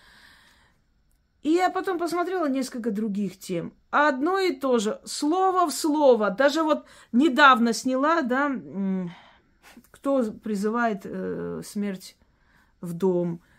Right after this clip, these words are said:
все эти приметы, э, с нечистой встречи, что ещё там, э, м, ну всё. И даже вот буквально вчера снятые или позавчера снятые.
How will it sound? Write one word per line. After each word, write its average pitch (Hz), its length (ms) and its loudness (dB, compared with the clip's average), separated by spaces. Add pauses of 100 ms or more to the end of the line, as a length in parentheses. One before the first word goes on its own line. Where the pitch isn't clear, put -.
(140)
все - 240 -6
эти 214 160 -6
приметы, 190 840 -6 (420)
э, 185 340 -6
с - 220 -10
нечистой 240 840 0
встречи, 202 920 -4 (320)
что 294 300 -4
ещё 262 280 -2
там, 190 300 -2
э, 175 160 -4
м, 170 340 -10 (880)
ну 240 160 6
всё. 196 560 -2 (420)
И 277 100 2
даже 269 460 6
вот 240 180 2
буквально 240 580 2
вчера 226 480 0
снятые 208 640 -4
или 190 100 -2
позавчера 202 580 -4
снятые. 185 580 -6